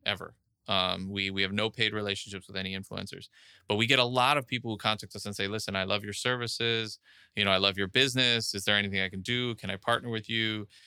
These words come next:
You know, is there any, can I get anything for free? And I'm happy to, you know, work with you guys or post on our pages, et cetera" So most of it comes from just organic demand. Um, we've had people contact us from every walk of life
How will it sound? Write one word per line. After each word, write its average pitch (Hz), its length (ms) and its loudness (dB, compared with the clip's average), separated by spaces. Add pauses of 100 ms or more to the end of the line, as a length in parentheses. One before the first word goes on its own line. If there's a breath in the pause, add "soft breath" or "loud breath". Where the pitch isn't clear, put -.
(120 soft breath)
You 104 140 4
know, 101 180 4
is 95 100 2
there 101 140 4
any, 101 240 -2
can 95 180 -6
I 92 80 4
get 98 160 2
anything 110 380 -2
for 101 140 -6
free? 151 640 2
And 123 100 4
I'm 107 140 2
happy 104 240 2
to, 101 80 0
you 101 100 0
know, 98 140 0
work 127 260 -4
with 131 100 -8
you 127 80 -4
guys 123 280 0
or 107 80 -6
post 117 280 -6
on 110 120 0
our 104 80 -4
pages, 113 360 -4
et 98 120 -10
cetera" 117 340 2 (320 soft breath)
So 160 300 4
most 156 340 4
of 190 80 0
it 143 140 2
comes 127 200 0
from 113 160 -2
just 113 200 -2
organic 113 420 2
demand. 98 520 -4 (140)
Um, 98 460 0
we've 104 180 -2
had 113 160 2
people 117 220 -4
contact 107 380 0
us 104 100 -8
from 101 260 -8
every 110 440 -2
walk 104 340 0
of 95 120 -8
life 98 420 0